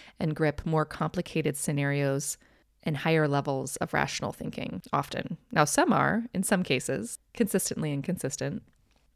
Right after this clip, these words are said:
But even if they're not able to fully understand things that might be beyond their current stage of development, we can, the saying is, plant seeds, which is introduce these ideas to them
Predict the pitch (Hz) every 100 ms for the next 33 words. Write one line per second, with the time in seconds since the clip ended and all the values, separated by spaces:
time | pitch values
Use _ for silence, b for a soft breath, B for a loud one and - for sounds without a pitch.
0 | - 208 240 262 294 320 247 175 - 170
1 | 165 170 160 151 143 143 170 - 180 165
2 | 156 143 143 - 156 156 139 131 175 208
3 | - - _ _ - - 165 165 185 151
4 | 143 156 156 151 156 - 156 - 160 -
5 | - 147 - - 151 131 - 143 185 -
6 | - _ - 214 - 151 147 214 254 -
7 | _ _ _ - 143 139 151 135 135 160
8 | - b b b b - 180 - - -
9 | - - 170 - 175 214 214 202 156 147
10 | 143 - - - - - - - - -
11 | - -